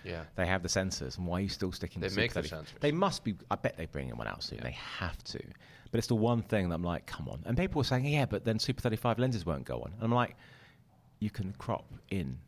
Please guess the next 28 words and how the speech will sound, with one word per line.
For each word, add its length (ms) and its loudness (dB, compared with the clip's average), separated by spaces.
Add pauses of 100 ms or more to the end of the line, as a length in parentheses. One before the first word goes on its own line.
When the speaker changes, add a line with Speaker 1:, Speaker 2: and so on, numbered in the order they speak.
(140)
Speaker 2:
It's 200 -6
fine. 360 -4
You 100 0
make 180 2
a 40 -18
camera 300 2
that's 160 -2
six 240 -2
K 340 2 (760)
or 180 -2
eight 180 -4
K, 260 -2
and 80 0
you 60 -2
can 160 -4
crop 240 -4
in 80 -4
on 120 -2
it, 160 -4
and 120 -6
it's 140 -6
fine." 300 -6 (280)
So 380 4
that's 240 0
kind 200 0
of 100 -2
what 120 2
I'm 140 2